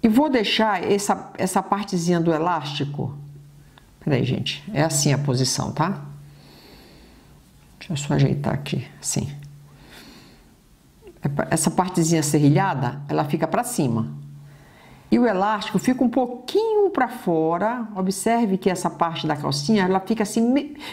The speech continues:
menos de meio centímetro pra dentro. Que é pra quando virar, não ficar essa parte aqui pra fora por causa do acabamento.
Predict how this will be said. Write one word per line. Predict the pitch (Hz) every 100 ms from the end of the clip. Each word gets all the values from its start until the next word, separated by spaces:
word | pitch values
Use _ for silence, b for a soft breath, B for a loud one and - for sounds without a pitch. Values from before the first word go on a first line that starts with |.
| B -
menos | 392 392
de | 330
meio | 311 311
centímetro | 302 302 277 277 269 277
pra | 277
dentro. | 262 156 - 131 - B B B B B -
Que | -
é |
pra | 220 233
quando | 233 214 180
virar, | 175 196 247 151 143 - -
não | 214
ficar | 220 233 226 220 - -
essa | 190 202
parte | 208 196 196
aqui | 190
pra | 185 175
fora | - 226 196
por | 180 -
causa | 185
do | 190
acabamento. | 190 190 208 156 -